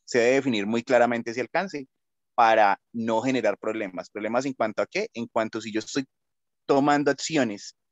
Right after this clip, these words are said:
de atención de primeros auxilios contra un paciente y algo sale mal y yo no estoy autorizado, yo no soy personal de salud, sencillamente pueden generar procesos tanto civiles, penales y administrativos en contra mía. No sé si con eso aclare la duda.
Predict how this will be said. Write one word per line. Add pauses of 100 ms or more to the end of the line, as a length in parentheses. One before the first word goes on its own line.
(260)
de
atención
de (120)
primeros
auxilios
contra
un
paciente (260)
y
algo
sale
mal
y
yo
no
estoy
autorizado,
yo
no
soy
personal
de
salud, (340)
sencillamente
pueden
generar
procesos (240)
tanto
civiles,
penales
y
administrativos
en
contra
mía. (640)
No
sé
si
con
eso
aclare
la
duda.